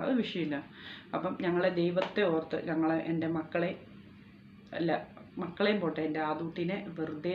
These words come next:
വിട്ടേക്കുക. ഏഹ്, ഞാനപ്പം വീഡിയോ നിർത്തുവാണ്. ഇനി ഇങ്ങനെ ഒരു പ്രശ്നം ഉണ്ടായിട്ടുണ്ടെങ്കിൽ ഞാൻ ലീഗലി മുമ്പോട്ട് പോകുവാണ്. കാരണം എനിക്കും എൻ്റെ കുഞ്ഞിനും, ഉം, ഈ സോഷ്യൽ മീഡിയ വഴി ഞങ്ങൾക്ക്, ഞങ്ങളുടെ ചാനൽ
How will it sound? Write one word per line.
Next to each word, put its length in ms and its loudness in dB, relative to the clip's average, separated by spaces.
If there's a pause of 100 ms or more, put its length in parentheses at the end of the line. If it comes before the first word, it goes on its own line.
(120)
വിട്ടേക്കുക. 580 0 (760)
ഏഹ്, 320 2 (100)
ഞാനപ്പം 380 2 (220)
വീഡിയോ 300 2
നിർത്തുവാണ്. 460 2 (180)
ഇനി 140 12 (100)
ഇങ്ങനെ 240 4
ഒരു 140 0
പ്രശ്നം 360 -2
ഉണ്ടായിട്ടുണ്ടെങ്കിൽ 580 2
ഞാൻ 160 4
ലീഗലി 380 2 (120)
മുമ്പോട്ട് 340 0 (120)
പോകുവാണ്. 440 4 (120)
കാരണം 320 4 (540)
എനിക്കും 340 4 (140)
എൻ്റെ 160 4 (120)
കുഞ്ഞിനും, 360 2 (880)
ഉം, 340 4 (140)
ഈ 20 2 (100)
സോഷ്യൽ 400 2
മീഡിയ 220 6 (160)
വഴി 200 2 (520)
ഞങ്ങൾക്ക്, 260 4 (120)
ഞങ്ങളുടെ 300 0
ചാനൽ 240 4